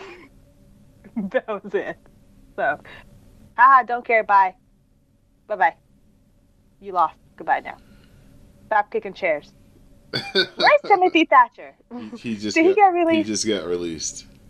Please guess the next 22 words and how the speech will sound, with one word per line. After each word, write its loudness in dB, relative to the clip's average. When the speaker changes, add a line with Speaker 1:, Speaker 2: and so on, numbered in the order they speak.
Speaker 1:
Ah, 0
damn 6
it! -16
Fuck, 0
that's 2
right. 4
Shit. -4
<laughs> -8
Oh. -6
Bye, 2
Thatch. 0
Well, 4
now 0
you -16
can't, -6
you -10
can't -2
team -4
up -4
with -10
Thatch. -2
Yeah. 0